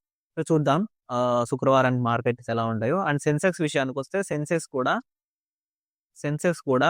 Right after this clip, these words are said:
Nifty and బ్యాంక్ నిఫ్టీ లాగానే గ్యాప్ అప్ ఓపెన్ అయింది. గ్యాప్ అప్ ఓపెన్ అయిన తర్వాత, ఆ, after ట్వెల్వ్ పీఎం అయితే మనమైతే బిగ్ ఫాల్ అయితే చూస్తున్నాం. So ఈ ఫాల్ అయితే nearly టూ హండ్రెడ్ పాయింట్స్, టూ ఫిఫ్టీ పాయింట్స్ అయితే ఫాల్ వచ్చింది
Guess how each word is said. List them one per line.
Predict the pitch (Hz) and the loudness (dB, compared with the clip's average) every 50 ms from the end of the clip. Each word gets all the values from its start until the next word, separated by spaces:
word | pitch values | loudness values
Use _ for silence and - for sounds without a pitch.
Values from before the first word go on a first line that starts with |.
| 202 233 | 4 4
Nifty | 220 156 147 139 - - 165 | 2 2 0 0 0 0 2
and | 160 151 151 135 | 2 2 2 2
బ్యాంక్ | 131 127 131 135 135 | 2 2 2 2 0
నిఫ్టీ | 139 139 - - 131 | -2 -2 -2 -4 -2
లాగానే | 123 120 117 113 113 113 127 160 208 254 311 302 - _ - | -2 0 0 0 -2 -2 -2 -2 -2 -4 -6 -8 -14 _ -8
గ్యాప్ | 131 127 127 131 - | -2 0 0 0 0
అప్ | 151 151 - | -2 -4 -2
ఓపెన్ | - 123 117 127 120 117 | -2 -2 0 0 -2 -2
అయింది. | 113 113 120 131 165 202 262 285 - _ 135 | -2 -2 -2 -2 -2 -4 -4 -6 -12 _ -4
గ్యాప్ | 135 131 147 - - | -2 0 0 0 -2
అప్ | 160 170 - - | -4 -4 -4 -4
ఓపెన్ | 135 135 139 143 131 | -4 -2 0 0 0
అయిన | 127 127 127 | 0 0 0
తర్వాత, | 117 123 123 123 123 120 120 165 185 220 262 285 277 _ _ _ _ _ | 0 0 2 2 2 0 0 0 0 -2 -2 -6 -10 _ _ _ _ _
ఆ, | - 123 123 - | -10 -8 -4 -4
after | 131 131 - - 139 131 131 127 123 123 123 | -4 -4 -2 -2 0 2 2 4 4 2 2
ట్వెల్వ్ | 120 - 127 131 131 123 | 0 0 0 0 2 2
పీఎం | - 127 123 120 120 | 2 0 0 0 0
అయితే | 117 113 - - 190 | -2 -2 0 0 0
మనమైతే | 202 180 143 131 127 123 117 120 - 185 226 294 - _ _ _ _ - | 0 0 0 0 0 0 0 -2 -4 -4 -6 -8 -10 _ _ _ _ -6
బిగ్ | 135 135 139 - | -4 -4 -4 -4
ఫాల్ | - 143 135 127 127 | -4 -2 0 0 2
అయితే | 123 120 123 | 0 0 0
చూస్తున్నాం. | 113 120 117 - - - 113 110 131 170 214 - _ _ _ _ _ _ _ _ _ - | 0 -2 -2 -2 -4 -6 -6 -4 -4 -4 -4 -6 _ _ _ _ _ _ _ _ _ -6
So | - 165 160 147 | -4 -2 0 4
ఈ | 151 156 | 4 4
ఫాల్ | 151 - 165 151 151 156 160 160 - - _ _ _ _ _ _ _ _ | 4 4 2 2 4 4 4 2 0 -4 _ _ _ _ _ _ _ _
అయితే | - 147 147 - 190 214 220 | -4 -4 -2 0 0 2 2
nearly | 185 151 151 151 151 151 160 180 190 226 254 - - _ _ _ - - - | 4 4 6 6 6 6 6 6 6 4 4 0 -4 _ _ _ -16 -16 -8
టూ | _ - 156 | _ -2 0
హండ్రెడ్ | 156 160 147 143 139 135 143 | 0 2 2 2 2 2 2
పాయింట్స్, | - 139 135 127 120 113 - | 0 -2 -2 -2 -2 -2 -2
టూ | - 151 151 | -2 0 0
ఫిఫ్టీ | - 160 - - 151 - | 0 -2 -2 -2 -4 -4
పాయింట్స్ | 151 143 139 143 143 135 151 | -2 -2 -2 -2 -2 0 0
అయితే | 143 131 147 135 | -2 -2 -2 -4
ఫాల్ | - 131 123 123 123 | -2 -2 0 0 0
వచ్చింది | 117 117 - 123 127 147 | -2 -2 -6 -8 -6 -4